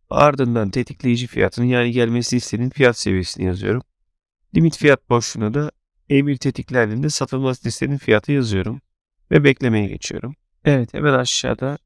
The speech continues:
silipaj uyarısını gördüm. Bu şu demek oluyor.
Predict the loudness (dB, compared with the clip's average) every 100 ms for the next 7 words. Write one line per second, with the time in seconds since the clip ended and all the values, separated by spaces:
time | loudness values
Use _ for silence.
0 | _ _ -4 2 4 4 2 -2 -2 -2
1 | -2 -2 -2 -2 -2 -4 _ _ _ 2
2 | 2 4 4 4 2 -4 -6 -6